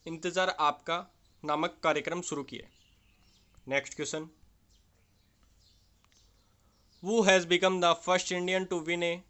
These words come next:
podium place in the first edition of virtual rare race across America टू थाउजेंड ट्वेंटी? इस क्वेश्चन का राइट आंसर है लेफ्टिनेंट कर्नल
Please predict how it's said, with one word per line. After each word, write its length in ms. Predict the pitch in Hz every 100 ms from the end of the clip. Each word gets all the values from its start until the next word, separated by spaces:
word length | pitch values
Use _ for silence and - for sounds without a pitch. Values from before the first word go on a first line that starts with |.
| _ _ -
podium 320 | 165 175 190 185
place 320 | 156 151 151 -
in 180 | 175 160
the 120 | 160 156
first 280 | - 170 - -
edition 380 | 165 160 - 180 -
of 160 | 147 131
virtual 420 | 147 143 180 175 156
rare 240 | 156 156 156 _ _ _ -
race 300 | 147 180 180 - 156
across 340 | - 160 170 -
America 320 | 156 143 127 101 - _ _ _ _ 147
टू 60 | 139
थाउजेंड 300 | 156 170 170
ट्वेंटी? 340 | 151 123 101 - _ _ _ _ _
इस 80 | -
क्वेश्चन 300 | 170 160 170
का 80 | 165
राइट 240 | 156 151
आंसर 240 | 170 160 170
है 80 | 165
लेफ्टिनेंट 560 | 156 156 185 185 190
कर्नल 300 | 185 160 170